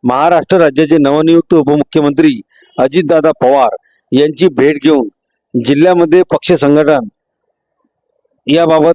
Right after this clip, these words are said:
माहिती दिली. यावेळी रुपालीताई वाकोडे यांनी प्रदेश महिला सरचिटणीस मंदाताई देशमुख, संघटक छायाताई कात्रे, उज्ज्वला राऊत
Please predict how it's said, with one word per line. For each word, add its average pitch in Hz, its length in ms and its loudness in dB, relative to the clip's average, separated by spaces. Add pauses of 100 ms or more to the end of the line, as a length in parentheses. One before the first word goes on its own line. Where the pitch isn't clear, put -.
माहिती 135 340 0
दिली. 143 340 -2 (1040)
यावेळी 147 600 2 (1300)
रुपालीताई 160 600 0
वाकोडे 147 460 0
यांनी 147 360 0 (1500)
प्रदेश 160 320 0
महिला 165 300 2
सरचिटणीस 151 540 0
मंदाताई 143 400 0
देशमुख, 156 420 0 (540)
संघटक 156 580 0
छायाताई 147 360 0
कात्रे, 151 440 0 (460)
उज्ज्वला 156 440 2
राऊत 151 300 2